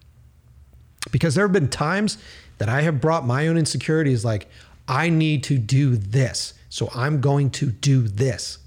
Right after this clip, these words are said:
on this thing." And I force it on that thing. And sometimes it's wrong.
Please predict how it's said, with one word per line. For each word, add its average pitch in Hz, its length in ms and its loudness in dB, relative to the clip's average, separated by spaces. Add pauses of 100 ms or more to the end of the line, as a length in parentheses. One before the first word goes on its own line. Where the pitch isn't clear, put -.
(140)
on 123 180 2
this 120 180 0
thing." 117 300 -2 (320)
And 123 120 -2
I 143 60 0
force 185 440 -2
it 165 80 0
on 151 140 0
that 147 260 -2
thing. 175 240 -2 (1400)
And 123 400 0 (920)
sometimes 127 400 0
it's 143 140 -2
wrong. 233 380 0